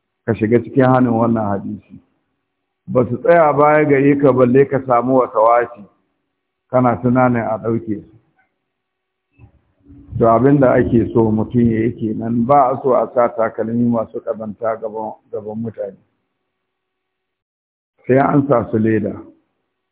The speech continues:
sannan a aje duk abin da yake ƙazanta ne. Ana zaton akwai ƙazanta gare, ba a aje shi alƙibla in an ka taho wurin sallah.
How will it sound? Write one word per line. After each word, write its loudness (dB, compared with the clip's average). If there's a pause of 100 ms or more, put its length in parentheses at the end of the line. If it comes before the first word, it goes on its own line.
(140)
sannan -2
a -6
aje -4
duk 0
abin 2
da 4
yake 0
ƙazanta -2
ne. -10 (560)
Ana 2
zaton -2
akwai 0
ƙazanta -2
gare, -4
ba 2
a -6
aje -8
shi -10
alƙibla -14 (120)
in -16
an -16
ka -14
taho -16 (120)
wurin -18
sallah. -14